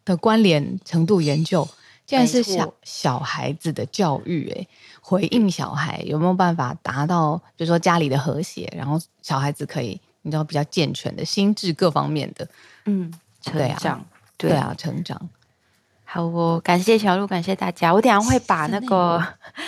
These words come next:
Speaker 2: <laughs> 那个，嗯，就是这篇研究贴在，呃，社群里面。我觉得这里面有蛮多事情可以，大家也可以一起来聊的。嗯。
Speaker 1: 嗯，嗯，嗯，嗯，嗯。
Speaker 2: 好哦，谢谢大家，
Speaker 1: 好，
Speaker 2: 谢谢。
Speaker 1: 谢谢你。好，那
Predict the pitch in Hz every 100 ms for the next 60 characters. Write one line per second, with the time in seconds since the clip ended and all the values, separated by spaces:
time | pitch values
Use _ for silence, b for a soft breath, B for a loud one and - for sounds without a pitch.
0 | B B - 214 196 180 170 165 165 -
1 | 156 151 147 147 - - 175 170 202 196
2 | 180 160 135 165 151 156 147 165 147 135
3 | - _ - 131 127 - 170 147 123 143
4 | 143 B B - 156 175 196 185 156 160
5 | 151 139 139 143 151 160 151 139 135 135
6 | 139 127 135 127 127 - - - - -
7 | - - _ 151 127 - 269 220 214 202
8 | 196 190 180 180 175 170 165 175 175 -
9 | 202 196 190 190 190 202 240 208 190 180
10 | 165 156 - - - _ _ _ _ _
11 | _ _ _ _ _ - - - B B
12 | - 294 262 240 233 214 202